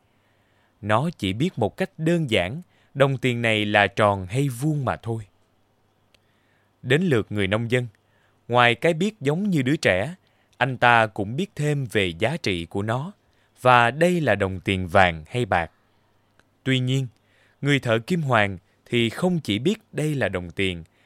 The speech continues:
hình dáng, giá trị của nó, mà anh còn biết được xuất xứ, thành phần, do nơi nào làm, biết một cách rất rõ ràng với nhiều khía cạnh chi tiết khác nhau.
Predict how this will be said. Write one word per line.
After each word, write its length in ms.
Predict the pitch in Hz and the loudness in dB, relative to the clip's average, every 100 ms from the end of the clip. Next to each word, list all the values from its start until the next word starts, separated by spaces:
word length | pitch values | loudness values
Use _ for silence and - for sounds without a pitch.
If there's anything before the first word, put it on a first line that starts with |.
| _ | _
hình 260 | - 110 90 | -6 -4 -4
dáng, 320 | 98 113 175 - _ _ | -4 -4 -6 -14 _ _
giá 200 | 110 151 | -2 -2
trị 260 | 185 202 82 | 0 -4 -4
của 180 | - 98 | -6 -6
nó, 300 | 107 131 190 _ _ - _ _ _ _ _ | -6 -8 -14 _ _ -20 _ _ _ _ _
mà 220 | 113 127 | -2 0
anh 380 | 123 - 165 170 | 2 0 -2 -2
còn 260 | 156 117 98 | 0 0 0
biết 180 | 175 143 | -4 0
được 220 | 110 90 | -2 -2
xuất 240 | - 185 | -6 -6
xứ, 340 | - 139 143 202 _ _ _ | -4 -4 -4 -6 _ _ _
thành 240 | - 127 110 | 0 0 0
phần, 360 | - 110 95 82 _ _ - | -2 -2 -2 -12 _ _ -10
do 260 | 113 127 123 | 0 0 2
nơi 260 | 127 147 | 0 0
nào 180 | 127 95 | 0 -2
làm, 320 | 90 90 87 78 _ _ _ _ _ | 0 -2 -4 -12 _ _ _ _ _
biết 280 | 123 208 - | -4 -2 -2
một 200 | 107 - | -6 -4
cách 120 | 190 - | -8 -4
rất 220 | 196 - | -8 -4
rõ 220 | - 92 131 | 0 0 0
ràng 280 | 113 98 87 _ _ _ - | -2 -4 -6 _ _ _ -8
với 260 | 113 143 | -4 -4
nhiều 300 | 180 123 98 | -2 -2 -4
khía 180 | - 156 | -4 -6
cạnh 360 | - 101 80 90 | -2 -4 -4 -12
chi 180 | - 110 | -6 -6
tiết 220 | - 147 - | -4 -6 -6
khác 220 | 143 165 | -10 -8
nhau. 240 | 123 110 | -8 -8